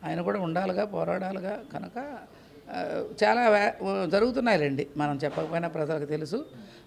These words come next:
ఆ ఛాలెంజ్ల వెనక చాలా అన్యాయం ఉంది. ఆ ఛాలెంజ్ చేయకపోతే ఎలాగా? ఛాలెంజ్ చేయాలిగా రాజకీయాల్లో. ఆ, దొంగ అన్నప్పుడు "నేను దొంగను కాదు, రుజువు చేసుకోండి" అని చెప్పి నిలబడడం అనేది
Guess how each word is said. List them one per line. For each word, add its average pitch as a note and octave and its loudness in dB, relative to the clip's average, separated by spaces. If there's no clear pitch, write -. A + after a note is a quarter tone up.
ఆ D#3+ 4
ఛాలెంజ్ల E3+ 2
వెనక D#3 2
చాలా C#3+ 0
అన్యాయం C#3+ -2
ఉంది. E3 -4
ఆ F3+ 6
ఛాలెంజ్ A#3 4
చేయకపోతే A#3+ 2
ఎలాగా? A#3+ 0
ఛాలెంజ్ F#3+ 0
చేయాలిగా G3+ 4
రాజకీయాల్లో. F#3+ -2
ఆ, C#3 0
దొంగ D#3 0
అన్నప్పుడు G#3+ 0
"నేను D#3+ -2
దొంగను F3 -2
కాదు, G3+ -2
రుజువు F3+ -6
చేసుకోండి" F#3 -6
అని F#3 -6
చెప్పి F3+ -10
నిలబడడం E3+ -6
అనేది G#3 -6